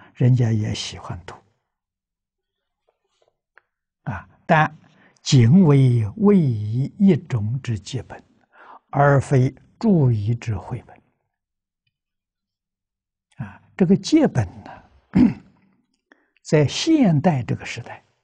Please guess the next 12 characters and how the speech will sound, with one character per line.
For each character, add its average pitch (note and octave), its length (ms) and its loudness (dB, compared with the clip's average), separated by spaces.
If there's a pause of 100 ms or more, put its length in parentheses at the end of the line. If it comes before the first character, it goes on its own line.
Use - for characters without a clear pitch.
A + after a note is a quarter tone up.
(460)
现 E3 340 0
代 C#3+ 160 0
是 B2+ 160 -6
什 A#2+ 140 -10
么 G#2 120 -10
呢？ - 100 -20 (600)
叫 B2+ 180 -2
知 G#3+ 340 0
识 - 260 -2
爆 C3+ 300 0
炸 B2 380 -6
了。 - 300 -20